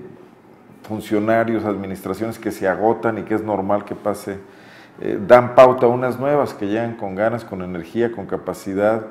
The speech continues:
de innovar, con, de ver las cosas de manera distinta. Ocurre a nivel federal, ocurre a nivel estatal y a nivel municipal,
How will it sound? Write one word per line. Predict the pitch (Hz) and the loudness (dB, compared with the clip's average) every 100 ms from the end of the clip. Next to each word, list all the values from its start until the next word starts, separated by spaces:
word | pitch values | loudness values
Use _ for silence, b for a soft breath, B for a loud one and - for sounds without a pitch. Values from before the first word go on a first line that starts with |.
| - | -12
de | 95 95 | -6 -4
innovar, | 95 92 92 107 120 123 117 | -2 0 8 10 10 6 -2
con, | 107 95 - - | -6 -8 -12 -10
de | 90 | -6
ver | 90 107 | -2 0
las | 110 | -2
cosas | 110 107 98 | -2 -4 -4
de | |
manera | 90 90 90 | -6 -6 -4
distinta. | 98 95 - 123 120 | -6 -8 -10 -10 -8
Ocurre | 101 113 113 | -6 -2 -2
a | |
nivel | 101 104 | -2 -6
federal, | 104 101 113 143 | -6 -4 -2 -2
ocurre | 113 117 113 | -2 0 0
a | |
nivel | 107 113 | 2 -2
estatal | 113 - 131 165 160 B B B B - 117 | 0 0 4 4 4 B B B B -8 0
y | 113 | 8
a | 107 | 8
nivel | 104 107 110 117 | 8 6 4 4
municipal, | 117 98 87 87 - 71 | 0 -4 -6 -8 -8 -8